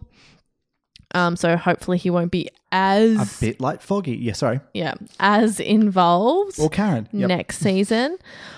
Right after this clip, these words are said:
Speaker 1: I like that we have this huge tension between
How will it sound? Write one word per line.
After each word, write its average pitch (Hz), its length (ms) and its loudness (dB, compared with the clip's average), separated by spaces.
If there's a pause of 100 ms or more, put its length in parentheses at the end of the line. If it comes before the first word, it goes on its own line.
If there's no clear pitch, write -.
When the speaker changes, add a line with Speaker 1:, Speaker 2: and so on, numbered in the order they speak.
(160)
Speaker 1:
I 185 140 4
like 190 320 4
that 196 120 2 (460)
we 202 120 4
have 175 400 0
this 180 200 -2
huge 196 680 0
tension 233 720 -4
between 240 1000 -2